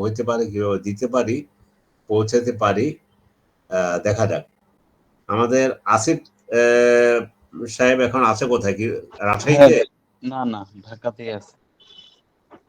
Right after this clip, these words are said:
Speaker 1: ঢাকায় আছে না?
Speaker 2: জি।
Speaker 1: আর ইয়ে,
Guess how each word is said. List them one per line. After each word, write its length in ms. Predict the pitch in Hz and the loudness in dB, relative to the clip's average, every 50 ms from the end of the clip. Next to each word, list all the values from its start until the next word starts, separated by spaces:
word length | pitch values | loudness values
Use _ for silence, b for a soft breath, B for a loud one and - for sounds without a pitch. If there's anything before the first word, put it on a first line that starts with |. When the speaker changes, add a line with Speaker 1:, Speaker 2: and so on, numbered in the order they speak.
| - 101 | -6 -4
Speaker 1:
ঢাকায় 320 | 113 113 107 110 104 98 87 78 | -4 -2 0 0 0 0 -2 -4
আছে 180 | 78 - - 92 | -8 -12 -12 -10
না? 140 | 104 117 147 160 160 - - _ _ _ _ _ - - - _ - - | -8 -8 -8 -8 -10 -14 -20 _ _ _ _ _ -20 -20 -20 _ -14 -14
Speaker 2:
জি। 140 | 110 104 98 | -14 -10 -6
Speaker 1:
আর 680 | 98 101 107 107 110 110 110 110 110 107 110 110 110 110 | -2 0 2 2 4 4 4 4 2 2 0 -2 -2 -4
ইয়ে, 280 | 117 120 127 131 123 | -4 -2 0 0 2